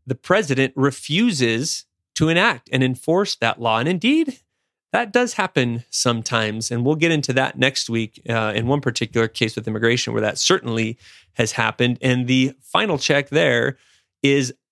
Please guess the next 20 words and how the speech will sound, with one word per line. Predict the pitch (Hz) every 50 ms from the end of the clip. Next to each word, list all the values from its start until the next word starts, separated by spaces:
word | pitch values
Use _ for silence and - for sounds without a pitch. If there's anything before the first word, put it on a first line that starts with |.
| _ _
us, | - 160 196 160 - - - - - -
you | 127 127 151 175
and | 170 147
I. | 165 180 135 113 - 117
We | 113 123
get | 139 160 -
to | 151
choose, | 139 - - 135 123 120 123 139 160 - - _ _ _ _ _ _ _ _ _ _
uh, | - 120 120 120 117 -
whether | - 113 113 113 120 120 120 123 143
we | 135 135 131
want | 127 120 123 117 127 -
to | - 131
elect | 120 120 135 190 - - - 123
that | 127 120 - - -
president | - 120 117 113 113 131 120 120 127 131 -
who | - 127 123 - -
ignored | 127 120 123 123 120 123 139 156 165 170 175 165 139
the | 123 127
law | 127 139 160 151 120 107 107 123 135